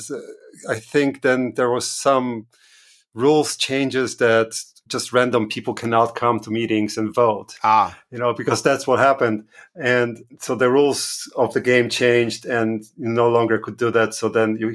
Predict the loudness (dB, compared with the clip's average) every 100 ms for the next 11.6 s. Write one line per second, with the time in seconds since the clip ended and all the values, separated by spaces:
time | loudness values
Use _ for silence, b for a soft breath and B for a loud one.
0 | 0 2 0 -2 -2 0 0 -2 0 2
1 | 2 0 -2 _ b b b b -4 0
2 | 2 0 -4 -10 -10 -4 2 2 2 -2
3 | -4 0 0 0 -2 -2 2 2 2 0
4 | -6 -12 -6 -4 -2 -4 -10 _ _ B
5 | B B B -2 -2 2 0 0 0 2
6 | 2 2 0 -6 -8 -2 0 2 2 0
7 | -2 0 2 2 2 2 2 0 0 0
8 | 0 -4 -6 _ _ -2 0 2 0 2
9 | 2 2 0 -4 -6 -2 0 2 2 0
10 | -4 -6 -4 -2 -4 -4 -4 -4 -4 -6
11 | -2 2 4 4 4 0